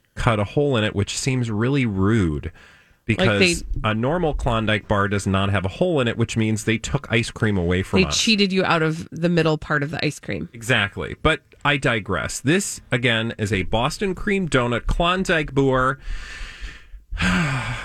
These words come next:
Speaker 1: And Colleen, obviously, um, we wish we could do this under better circumstances. <laughs>
Speaker 2: Yeah.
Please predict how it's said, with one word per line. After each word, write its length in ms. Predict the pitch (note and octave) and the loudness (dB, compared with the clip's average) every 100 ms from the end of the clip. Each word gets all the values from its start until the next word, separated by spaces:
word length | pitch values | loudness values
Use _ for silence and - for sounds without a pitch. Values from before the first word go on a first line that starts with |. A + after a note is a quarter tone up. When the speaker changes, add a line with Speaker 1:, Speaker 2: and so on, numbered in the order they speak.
| - | 0
Speaker 1:
And 320 | D3+ C#3+ C3+ | 2 2 0
Colleen, 560 | - C#3 C3 B2 B2 - - - | 0 0 2 0 0 -4 -8 -2
obviously, 800 | G#2+ A2 A2 - A2+ G2+ G2 G#2 - _ _ _ _ _ _ _ | -2 0 -2 -2 -2 0 0 -4 -8 _ _ _ _ _ _ _
um, 680 | F#2+ F2 F2 E2+ E2 E2+ G2 - _ _ _ - G#2 | -2 0 0 0 0 -2 -4 -12 _ _ _ -20 -4
we 120 | G#2 | 0
wish 300 | G2 G2+ - | 2 2 0
we 80 | F#2 | -2
could 160 | - | 0
do 120 | E2+ F2 | 0 0
this 200 | F2+ - | 0 0
under 200 | E2+ D#2+ | 0 0
better 240 | E2 E2+ | -2 -4
circumstances. 1040 | - D#2 - - - - - - - - - | -4 -6 -6 -10 -8 -8 -8 -8 -10 -12 -2
<laughs> 60 | |
Speaker 2:
Yeah. 380 | G4 G#4+ A#3 D3+ | 4 4 4 0